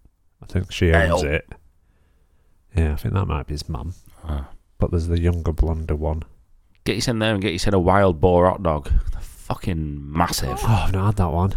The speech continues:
Speaker 1: They've changed menu, though.
Speaker 2: Bro.
Speaker 1: I don't know if that's off.
Speaker 2: Bro. Cheese!
Speaker 1: Shut up.
Speaker 2: <laughs>
Speaker 1: It sounds like you're saying cheese.
Speaker 2: I do say cheese.
Speaker 1: Why? It's sheesh.
Speaker 2: I say it's cheese.
Speaker 1: Sheesh.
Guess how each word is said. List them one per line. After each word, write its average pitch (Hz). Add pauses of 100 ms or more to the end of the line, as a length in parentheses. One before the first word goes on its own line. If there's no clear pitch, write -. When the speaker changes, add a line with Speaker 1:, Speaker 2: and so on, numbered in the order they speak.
(100)
Speaker 1:
They've 104
changed 90
menu, 85
though. 82 (160)
Speaker 2:
Bro. 143 (260)
Speaker 1:
I -
don't 87
know 85
if 82
that's -
off. 76 (180)
Speaker 2:
Bro. 156 (300)
Cheese! 370 (120)
Speaker 1:
Shut -
up. -
Speaker 2:
<laughs> - (1200)
Speaker 1:
It 139
sounds 143
like 160
you're 147
saying 131
cheese. 120
Speaker 2:
I -
do 156
say 151
cheese. 82
Speaker 1:
Why? 139
It's -
sheesh. - (200)
Speaker 2:
I -
say -
it's 117
cheese. 185
Speaker 1:
Sheesh. 277